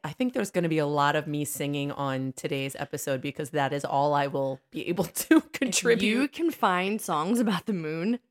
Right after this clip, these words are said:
Speaker 2: you will win. You
Speaker 1: Okay.
Speaker 2: will win the day.
Speaker 1: Mm-hmm.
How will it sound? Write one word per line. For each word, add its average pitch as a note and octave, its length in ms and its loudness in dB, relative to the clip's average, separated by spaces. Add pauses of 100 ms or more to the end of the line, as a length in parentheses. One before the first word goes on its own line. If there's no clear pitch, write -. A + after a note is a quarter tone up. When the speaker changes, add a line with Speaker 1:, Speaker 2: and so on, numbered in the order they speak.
(680)
Speaker 2:
you F3+ 200 -4
will F3+ 260 2
win. C#3+ 300 -4 (180)
You F#3 120 -6
Speaker 1:
Okay. F3 60 -6
Speaker 2:
will F3 140 0
win D#3 180 -2
the C3+ 80 -8
day. - 200 -12 (340)
Speaker 1:
Mm-hmm. F#3 220 -8